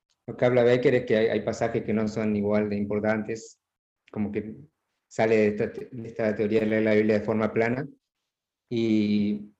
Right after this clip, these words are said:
y como si uno dice, "Ah, bueno, Jesús", si uno busca a Jesús, como que dice, bueno, lo descarta más rápido, en realidad, me parece. Por ejemplo, hay historias, sí, de, de violación, de mutilación, de cosas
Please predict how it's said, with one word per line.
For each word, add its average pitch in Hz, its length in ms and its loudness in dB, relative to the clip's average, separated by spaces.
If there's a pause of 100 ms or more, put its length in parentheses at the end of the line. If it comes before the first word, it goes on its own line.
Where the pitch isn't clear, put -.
(100)
y 131 100 -10
como 120 200 0
si 135 100 0
uno 131 120 6
dice, 127 200 4
"Ah, 127 100 4
bueno, 127 220 2
Jesús", 120 520 -2 (840)
si - 140 -2
uno 127 180 4
busca 127 160 2
a 127 40 0
Jesús, 147 260 4
como 120 180 2
que 120 40 2
dice, 120 100 0
bueno, 117 220 2
lo 107 80 2
descarta 117 420 0
más 110 180 0
rápido, 113 360 0
en 104 100 -2
realidad, 104 200 -6
me 104 160 -6
parece. 107 340 -12
Por 110 160 -2
ejemplo, 107 580 0 (580)
hay 113 140 -2
historias, 110 880 0
sí, 120 220 -2
de, 104 320 -4
de 107 200 -8
violación, 107 720 0
de 110 440 -6 (460)
mutilación, 110 800 0
de 101 100 -2
cosas 107 240 -6